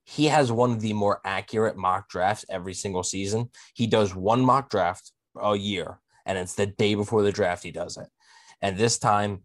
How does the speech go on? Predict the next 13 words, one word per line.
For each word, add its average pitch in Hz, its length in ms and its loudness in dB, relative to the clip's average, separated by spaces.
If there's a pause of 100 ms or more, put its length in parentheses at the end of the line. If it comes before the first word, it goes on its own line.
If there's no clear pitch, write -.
he 107 160 -8
had 104 260 -2
the 98 100 -6
Bucs 104 300 -2
picking 98 300 -10
Greg 107 280 2
Newsome, 95 580 -2 (120)
uh, 90 280 0
from 92 320 -2
a 95 60 -6
cornerback 95 560 2
from 95 200 -8
Northwestern 95 760 -2